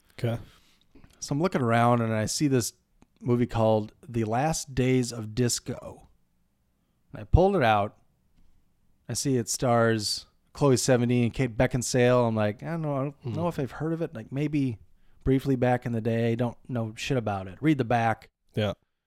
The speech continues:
Speaker 2: And I kinda think, "Hmm, I mean, this might be up my alley." It's early eighties. I'll probably like the soundtrack. You know, it's supposed to be a, a comedy.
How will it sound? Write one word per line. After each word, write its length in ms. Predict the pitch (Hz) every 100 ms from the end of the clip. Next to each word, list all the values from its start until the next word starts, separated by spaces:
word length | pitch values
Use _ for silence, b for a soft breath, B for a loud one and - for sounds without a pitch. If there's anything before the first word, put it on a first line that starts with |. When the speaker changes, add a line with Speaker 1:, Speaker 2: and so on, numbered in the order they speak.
| _ _ _ _
Speaker 2:
And 640 | 120 117 113 113 117 - -
I 80 | 135
kinda 220 | 143 139
think, 280 | 160 190 339
"Hmm, 340 | 453 480 480 359 b b b _ _ _ -
I 40 |
mean, 80 | 370
this 120 | 330
might 180 | 196 131
be 140 | 147 131
up 120 | 120
my 200 | 120 117
alley." 380 | 117 135 214 262
It's 200 | 175 -
early 340 | 147 151 147
eighties. 680 | 131 135 135 139 139 - - - _ -
I'll 80 |
probably 360 | - - 135 143
like 200 | 131 131
the 60 | -
soundtrack. 800 | - 123 113 113 - 107 107 104 - - _ _ _ _ _ _ _ _ _ -
You 80 | 107
know, 280 | 98 98
it's 140 | 104 104
supposed 380 | - - 131 -
to 60 |
be 220 | 131 120
a, 200 | 120 117 -
a 40 |
comedy. 760 | - 135 131 123 123 123 120